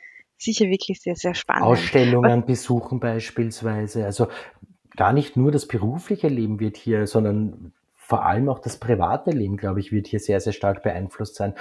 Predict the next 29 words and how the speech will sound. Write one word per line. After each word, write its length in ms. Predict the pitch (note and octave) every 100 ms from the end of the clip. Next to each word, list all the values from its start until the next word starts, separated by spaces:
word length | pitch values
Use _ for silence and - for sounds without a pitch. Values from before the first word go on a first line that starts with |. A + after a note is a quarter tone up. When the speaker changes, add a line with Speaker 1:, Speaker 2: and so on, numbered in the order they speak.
| - B2
Speaker 2:
Man 120 | A2+ A#2
kann 300 | G2 G#2+ A#2+
in 200 | C3+ B2
Vorfreude 840 | - F#2 G2+ B2 B2 G#2 A2+ A#2+
auf 100 | A2
den 180 | - A#2+
nächsten 400 | A2+ A2 - C3+
Urlaub 580 | A#2 B2 C#3 B2+ A#2+ -
schon 380 | C3+ A#2 A#2 - - _
Sehenswürdigkeiten, 960 | - - G#2+ C3 C#3 C#3 C3+ - A2+ B2+
wo 80 | A2+
man 120 | A#2
vielleicht 380 | - A#2 A2 -
jetzt 220 | G2+ -
halt 180 | G2+ -
googelt 600 | C3 D#3 D#3+ C#3 C#3 B2
und 180 | A#2 A2
dann 100 | G#2+
schaut 240 | F#2 -
man 100 | A#2+
sich 180 | - -
die 80 | A#2
Fotos 460 | - G#2 C#3 -
bei 100 | C3
Google 260 | C3+ C3 A#2+
Maps 360 | G2+ F3+ -
an. 320 | - A2+ F3+ - - - -
Äh, 100 | A3 - _
eigentlich, 540 | - G2+ C#3 E3 -